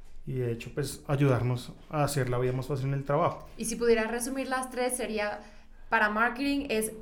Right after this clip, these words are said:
Speaker 2: automatizar todo lo que es las actividades de marketing.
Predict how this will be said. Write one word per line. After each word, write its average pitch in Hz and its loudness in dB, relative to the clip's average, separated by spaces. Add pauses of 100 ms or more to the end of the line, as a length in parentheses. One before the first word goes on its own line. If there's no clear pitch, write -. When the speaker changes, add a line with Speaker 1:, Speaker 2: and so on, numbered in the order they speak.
(200)
Speaker 2:
automatizar 208 0
todo 233 0
lo 226 -4
que 190 -8
es 190 -6
las 196 -6
actividades 185 -8
de 185 -8
marketing. 180 -10